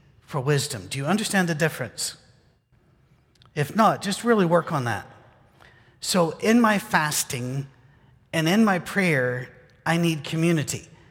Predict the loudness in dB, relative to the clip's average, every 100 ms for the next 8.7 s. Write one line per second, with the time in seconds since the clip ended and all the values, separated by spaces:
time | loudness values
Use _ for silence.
0 | _ _ -8 -2 0 2 0 -2 0 2
1 | 2 0 -4 -6 -2 0 0 0 -2 -2
2 | -2 -6 -2 -2 -2 0 0 0 0 -2
3 | 0 -2 -2 0 0 2 0 0 -4 -6
4 | -8 -20 _ _ _ -20 _ -8 -4 -4
5 | -4 -6 -4 -2 -2 -2 -4 -4 -4 -4
6 | 0 2 2 2 2 0 -8 -20 -20 -8
7 | -2 0 2 -2 -4 -2 -2 0 -2 -6
8 | -10 -4 0 2 0 -4